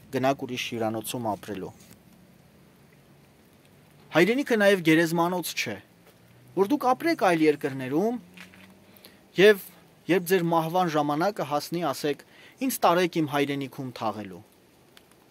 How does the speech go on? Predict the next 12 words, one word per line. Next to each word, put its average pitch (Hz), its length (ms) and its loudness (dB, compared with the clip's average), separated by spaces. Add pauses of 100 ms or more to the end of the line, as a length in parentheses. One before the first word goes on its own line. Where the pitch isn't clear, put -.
(220)
Ոչ, 175 240 4
սիրելի 127 480 -6
հայրենակիցներ, 107 800 -10
հայրենիքը 165 640 0 (1160)
այն 165 220 2
վայրն 165 400 2
է, 110 40 -10 (1700)
որը 185 240 2 (580)
ձեզ 160 260 0
է 143 80 0
սպասում, - 520 -14 (880)
որը 190 260 6